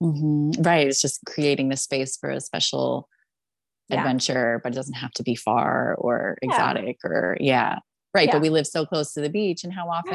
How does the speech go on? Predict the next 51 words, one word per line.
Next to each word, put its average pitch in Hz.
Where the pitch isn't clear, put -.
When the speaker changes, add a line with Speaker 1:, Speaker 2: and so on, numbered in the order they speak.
Speaker 1:
are 208
we 170
Speaker 2:
Right. 170
Speaker 1:
doing 202
those 135
things? 120
Speaker 2:
Right. 349
Speaker 1:
Like, 240
Speaker 2:
Or, 269
like, 285
Speaker 1:
take -
Speaker 2:
why 294
would -
Speaker 1:
advantage 143
of 151
Speaker 2:
you 131
Speaker 1:
what's 131
around. 131
Speaker 2:
Yeah. 285
Why 220
would 254
you 262
wanna 262
go 247
climb 240
a 233
mountain 226
in 208
Spain 240
when 208
you 208
have 220
mountains 214
here 262
you 220
haven't 175
climbed? -
<laughs> -
You 311
know 285
what 269
I 262
mean? 254
Speaker 1:
Right. 254
Speaker 2:
Like 254
Speaker 1:
Yes. 123
Speaker 2:
<laughs> -
Speaker 1:
Yes. 127
Speaker 2:
So, 208
yeah. 190
So -